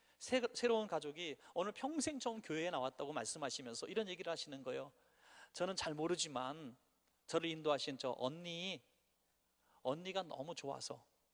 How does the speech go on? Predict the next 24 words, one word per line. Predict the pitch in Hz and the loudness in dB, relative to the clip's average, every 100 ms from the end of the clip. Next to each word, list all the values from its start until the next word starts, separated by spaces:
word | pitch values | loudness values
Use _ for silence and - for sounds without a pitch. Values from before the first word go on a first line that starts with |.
| _ _ _ _ _ _ - - - _ _ | _ _ _ _ _ _ -20 -20 -20 _ _
따라왔어요." | 160 160 170 139 - 110 113 143 _ _ _ _ _ _ _ _ _ _ _ _ | -8 -2 0 0 -2 -2 -4 -10 _ _ _ _ _ _ _ _ _ _ _ _
또 | - | 0
어떤 | 302 285 | 2 4
분은 | 247 240 | 6 6
그렇게 | 208 - | 4 0
얘기합니다. | 202 170 147 143 139 - - - - - | 0 -2 -4 -6 -6 -6 -18 -14 -14 -10
"저 | - 185 | 2 2
김 | 180 190 | 2 2
과장님이 | 196 190 180 165 165 196 165 117 _ _ _ _ - - - | 6 6 4 0 -6 -4 -6 -8 _ _ _ _ -14 -14 0
회사에서 | 233 233 208 170 139 131 143 143 131 _ _ _ _ _ _ _ - - - - | 4 6 6 4 2 0 0 -2 -6 _ _ _ _ _ _ _ -16 -14 -12 -8
너무너무 | - 214 196 180 175 143 - _ _ - 139 | -2 0 0 0 -2 -4 -10 _ _ -14 -4
제게 | 156 165 | -2 0
감동을 | 151 156 180 175 | 0 2 2 2
주는 | 156 147 | 0 -4
분입니다. | 143 151 160 139 131 131 131 _ _ _ | -2 -4 -4 -8 -8 -14 -20 _ _ _
그래서 | - 190 - 190 - - - - | 4 4 4 -2 -6 -14 -20 0
어떻게 | 165 - 269 | 0 2 2
하면 | 240 262 | 4 4
저 | - - | 4 2
김 | 220 226 | 2 6
과장님처럼 | 254 247 240 247 233 | 6 4 2 2 4
살 | 269 | 2
수 | 254 247 | 2 2
있을까 | 214 226 - 156 131 156 131 | 0 0 2 2 4 -2 -6